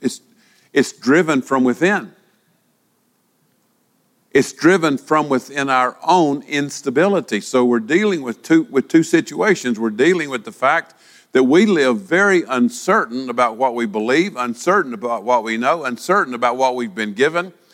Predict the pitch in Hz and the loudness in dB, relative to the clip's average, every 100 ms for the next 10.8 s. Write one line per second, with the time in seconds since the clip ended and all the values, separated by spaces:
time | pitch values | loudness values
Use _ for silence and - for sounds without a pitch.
0 | _ _ - 131 123 - 202 165 131 127 | _ _ -2 0 2 2 2 2 0 0
1 | 123 117 107 147 170 143 123 117 156 139 | 0 -4 0 2 2 2 -4 -4 -6 -6
2 | 127 113 147 139 120 117 127 170 139 123 | -8 -6 -2 0 2 2 2 0 -2 -8
3 | - 190 180 131 117 123 117 110 - 175 | -2 -2 0 -2 0 0 0 -2 -4 -2
4 | 151 131 196 175 - _ - - 139 131 | 0 0 -4 -14 -20 _ -20 -2 0 0
5 | - 208 160 135 131 131 120 110 165 170 | 2 2 2 0 2 2 0 0 0 0
6 | 143 123 117 - 175 - 131 110 113 147 | -2 -4 -4 2 0 2 -6 -2 0 0
7 | 160 110 127 - - _ _ 131 123 - | 0 -4 -8 -10 -18 _ _ 0 0 2
8 | 185 196 135 123 127 - 113 107 104 123 | 2 2 0 2 2 2 -2 0 0 -2
9 | 147 _ _ 127 117 - 190 180 127 120 | -6 _ _ -2 -2 2 2 2 0 0
10 | 117 - - 117 135 165 _ | 0 0 -2 2 2 -2 _